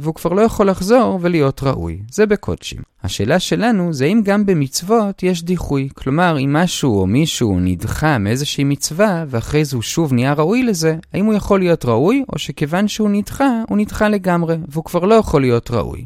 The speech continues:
זה באופן כללי, נבין את זה עוד רגע יותר כשנראה את הדוגמאות עצמן, אבל לפני שנראה את הדוגמאות, חשוב לנו קודם להקדים שאפשר לדבר על שתי רמות של דיחוי. הרמה הנמוכה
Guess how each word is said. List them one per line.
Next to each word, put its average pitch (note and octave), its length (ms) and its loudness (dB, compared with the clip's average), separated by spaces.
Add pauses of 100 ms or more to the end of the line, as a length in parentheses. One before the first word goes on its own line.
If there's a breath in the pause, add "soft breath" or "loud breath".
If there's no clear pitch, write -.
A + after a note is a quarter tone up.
זה E3 160 -2
באופן D#3+ 320 -2
כללי, F3 440 -2
נבין F3 320 -2
את G#3 80 -2
זה G3 100 -2
עוד F#3+ 120 0
רגע F#3+ 240 -2
יותר F#3+ 480 0
כשנראה C3+ 320 -2
את D#3+ 120 -2
הדוגמאות G#2 460 -2
עצמן, F2 440 -4 (180)
אבל B2+ 220 -2
לפני D#3+ 400 -2
שנראה E3 220 -4
את B2 120 -4
הדוגמאות, G#2+ 540 -4
חשוב - 340 -8
לנו G3+ 180 0
קודם F#3 300 2
להקדים D#3+ 540 0
שאפשר D#3 460 -4
לדבר D#3 640 -2
על A2 100 -4
שתי F#3+ 280 -2
רמות B2+ 320 0
של F#2+ 180 -6
דיחוי. D#2+ 460 -8 (120)
הרמה G2+ 320 -2
הנמוכה D#3 680 -2